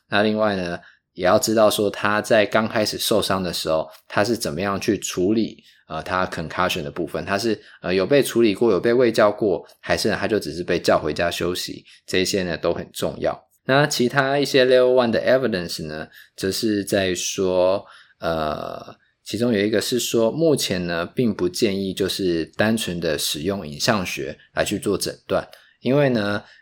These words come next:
concussion 它之所以难做诊断，就是因为你就算带病人去照影像学，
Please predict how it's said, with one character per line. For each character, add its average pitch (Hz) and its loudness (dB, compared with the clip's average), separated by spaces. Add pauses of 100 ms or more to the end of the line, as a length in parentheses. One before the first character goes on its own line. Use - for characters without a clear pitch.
concussion 110 0
它 104 -2
之 107 -2
所 90 -2
以 80 -4 (320)
难 82 -4
做 85 2
诊 85 -4
断， 101 0
就 104 -2
是 101 -2
因 101 -4
为 101 -2
你 76 -6
就 101 -2
算 98 -2
带 95 2
病 117 -2
人 80 -4
去 90 -4
照 85 -2
影 73 -14
像 92 -2
学， 82 -6